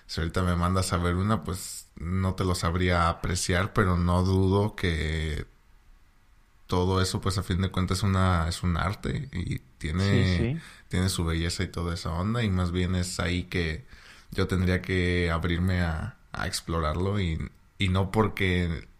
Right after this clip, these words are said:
Speaker 1: no lo he visto voy a decir, "Ay, no, es que el ballet no".
Speaker 2: Sí,
Speaker 1: El,
Speaker 2: el,
Speaker 1: ajá.
Speaker 2: el, el ballet, eh, no me gustaba. Em, ir a una competencia de mi hermana
Speaker 1: <laughs>
Speaker 2: era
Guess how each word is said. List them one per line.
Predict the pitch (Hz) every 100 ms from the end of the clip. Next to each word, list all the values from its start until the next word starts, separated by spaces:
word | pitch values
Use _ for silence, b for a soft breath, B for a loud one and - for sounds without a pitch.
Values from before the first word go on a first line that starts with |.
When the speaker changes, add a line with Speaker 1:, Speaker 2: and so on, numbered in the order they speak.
| -
Speaker 1:
no | 95 101
lo | 98
he | 95
visto | 98 98 - 110
voy | 92
a | 87
decir, | 87 85 90
"Ay, | - 90
no, | -
es |
que | - -
el |
ballet | - 82 90
no". | 85 - - - - b b b b b b
Speaker 2:
Sí, | - - -
Speaker 1:
El, |
Speaker 2:
el, | 117 120 110 110 110
Speaker 1:
ajá. | 101 - 90 90
Speaker 2:
el, | 117 113 -
el | 113
ballet, | 110 110 110 117 120 - -
eh, | 127 120 117 107 107 -
no | 110
me | 117
gustaba. | 117 113 110 113 127 - - - - - - - _ -
Em, | 117 113 110 107 107 98 -
ir | - 123
a | 120
una | 127 127
competencia | 123 120 113 - 117 127
de | 120
mi | 113
hermana | 101 104 107 113 120 98 -
Speaker 1:
<laughs> |
Speaker 2:
era | 120 107 110 107 104 101 98 85 - -